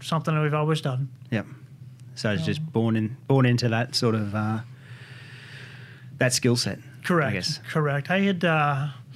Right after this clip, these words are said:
Speaker 1: in ninety-eight and ninety-nine, I had went to work for a, uh,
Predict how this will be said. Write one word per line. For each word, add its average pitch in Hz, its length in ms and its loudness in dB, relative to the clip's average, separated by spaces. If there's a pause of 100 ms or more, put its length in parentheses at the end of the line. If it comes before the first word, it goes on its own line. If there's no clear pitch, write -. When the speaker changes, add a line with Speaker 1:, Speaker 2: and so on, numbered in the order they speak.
(1200)
Speaker 1:
in 165 880 2 (140)
ninety-eight 175 1120 2 (280)
and 151 180 2
ninety-nine, 160 640 4
I 143 40 2
had 151 280 0
went 156 160 -2
to 156 120 2
work 151 320 2
for 143 440 2
a, 139 480 0
uh, 131 260 -4